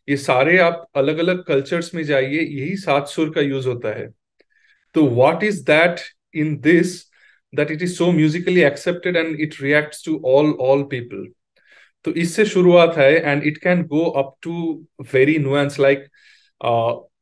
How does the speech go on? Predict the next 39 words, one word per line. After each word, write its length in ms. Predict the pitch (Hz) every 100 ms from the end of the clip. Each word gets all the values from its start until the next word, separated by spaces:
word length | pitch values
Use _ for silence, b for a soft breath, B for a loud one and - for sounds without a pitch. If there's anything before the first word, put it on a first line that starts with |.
| -
हम 280 | 147 151 147
म्यूजिक 320 | 147 147 175
को 100 | 180
कैसे 320 | 170 143 143 170
याद 320 | 135 139 135
रखते 260 | 131 -
हैं। 60 | 120
जैसे 280 | 117 120 139
एक, 200 | 147 -
एक 140 | 139 135
घंटे 280 | 147 147
का 140 | 147 147
ख्याल 420 | 147 131 131 147
हम 140 | 143
जब 200 | 143 139
गाते 300 | 120 123 123
हैं, 100 | 131
हम 120 | 123 123
तो 100 | 135
याद 280 | 117 131
करके 280 | - 156 156
जाते 320 | 135 127 123
नहीं 180 | 120 117
है। 180 | 107 113 _ b b b _
So 140 | 143
what 200 | 127 143 147
is 100 | 196
that 260 | 175 170 175
we, 360 | - 147 143 160 135
we 260 | 156 165 139 123
memorize 560 | 131 156 170 120 131 143 -
and 140 | 127 120
how 240 | 127 143 147
we 80 | 175
stitch 380 | - 196 196 -
that 160 | 160
into 180 | 156 147
a 80 | 143 135
performance? 540 | 123 - 113 - 101